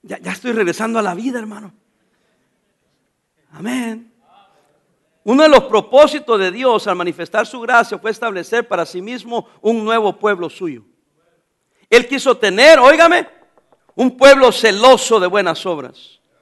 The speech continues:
Así que por causa de su gracia, sin ningún mérito de nuestra parte, Dios nos purificó y nos hizo esta clase de pueblo. Antiguo Testamento, Deuteronomio siete seis.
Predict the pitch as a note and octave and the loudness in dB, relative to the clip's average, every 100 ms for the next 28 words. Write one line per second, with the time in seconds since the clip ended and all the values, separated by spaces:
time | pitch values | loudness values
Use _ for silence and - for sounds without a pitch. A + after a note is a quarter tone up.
0 | _ _ - G3+ - E4+ D#4+ C#4+ A#3+ A#3 | _ _ 2 2 2 0 4 4 6 2
1 | - - F4+ G#4+ F4 - A3 G#3 - F3+ | 2 6 8 8 6 0 -4 -4 -6 -4
2 | A#3+ F#4 - F#3 D#3+ - _ _ _ _ | 4 4 4 -4 -12 -12 _ _ _ _
3 | _ _ _ - D4+ C4 B3 C#4+ F#4 F#4 | _ _ _ 2 4 4 2 2 2 4
4 | G4 G4 D#4+ C4+ A#3+ A3+ A3 G#3+ - G3 | 6 8 6 2 2 2 2 -2 0 0
5 | F#3+ F#4+ G4 G4+ F4+ C4+ - _ - F3 | 6 6 6 2 2 0 -4 _ -10 2
6 | D#4 F4+ D4 C4+ - G#3 G3+ - F#3+ - | 6 6 6 2 0 -8 -8 -10 -10 4
7 | D#4+ F#4 F4 - - A#3+ G3 - D4 D#4+ | 8 8 6 0 -8 -4 -2 -2 -2 -2
8 | - C#4+ A3 - _ - D#4+ - G#3+ G#3+ | 2 2 2 -2 _ 6 6 4 -4 -2
9 | G3+ F#3+ D#3+ C#3 D3 B2 A#2 _ _ _ | -2 -2 -10 -10 -14 -18 -20 _ _ _
10 | - - _ A#3 _ _ _ _ _ _ | -20 -20 _ _ _ _ _ _ _ _
11 | _ _ _ - C#3+ B3+ C4 A#3+ - A3 | _ _ _ -16 -12 -4 -2 -2 -6 -4
12 | C4 B3 G3+ F3+ F3 F#3+ A#3 G3 A3 G#3 | -4 -2 -4 -4 -8 -8 -8 -10 -10 -12
13 | E3+ - E3 - _ _ | -12 -12 -12 -14 _ _